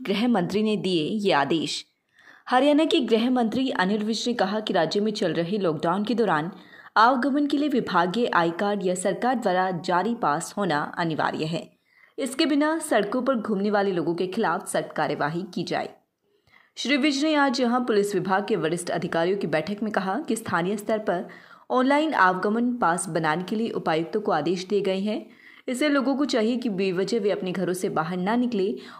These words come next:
और जिन कैटेगरी को लॉकडाउन में आने जाने की छूट दी गई है, उन्हें भी पास या आई कार्ड दिखाना जरूरी है। गृह मंत्री ने राज्य में किराना, दवाइयों तथा अन्य आवश्यक वस्तुओं की दुकानों को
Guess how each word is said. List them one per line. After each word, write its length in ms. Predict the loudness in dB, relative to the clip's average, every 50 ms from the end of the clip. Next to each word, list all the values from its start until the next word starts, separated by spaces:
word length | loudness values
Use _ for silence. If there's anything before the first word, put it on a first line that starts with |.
| -6 _
और 60 | 0 0
जिन 220 | 2 2 2 2
कैटेगरी 560 | 2 2 2 2 2 0 -2 -4 -4 -8 -16 -20 _ _ _
को 120 | -2 0 2
लॉकडाउन 420 | 2 2 2 0 0 0 0 0
में 240 | -2 -2 -4 -6 -4 -2
आने 200 | -2 0 0 0
जाने 260 | 0 0 0 0 -2
की 60 | -4
छूट 280 | -6 -6 -4 -2 -2 -2
दी 140 | -2 -2 -2
गई 220 | 0 -2 -2 -2
है, 160 | -2 -4 -6
उन्हें 280 | -6 -4 -4 -2 0 0
भी 340 | 0 -2 -2 -6 -8 -14 -20 _ _ _ _ _ _ _ _ _ _ _
पास 340 | 2 2 2 2 0 -4 -4 -4
या 120 | -2 0
आई 180 | 0 -2 -2 -2
कार्ड 260 | -2 -4 -4 -2 -4
दिखाना 400 | -4 -4 -4 -4 -4 -4 -6 -8
जरूरी 420 | -6 -4 -4 -4 -4 -4 -6 -6
है। 160 | -8 -8 -10 -12 -20 _ _ _ _ _ _ _ _ _ _ _ _ _ -4
गृह 220 | 0 2 2 2
मंत्री 280 | 2 2 0 0 0 0
ने 100 | 2 2
राज्य 280 | 4 2 2 2 2 0
में 200 | 0 0 0 -2
किराना, 360 | -2 0 0 0 0 0 0
दवाइयों 360 | 0 0 2 2 0 0 -2
तथा 280 | -4 -2 -2 -2 -2 0
अन्य 160 | -2 -2 -2
आवश्यक 360 | -2 -2 -2 -4 -6 -4 -2
वस्तुओं 300 | -4 -4 -2 -4 -4 -4
की 60 | -4
दुकानों 360 | -4 -2 0 0 0 0 -4
को 300 | -4 -2 -2 -2 -2 -4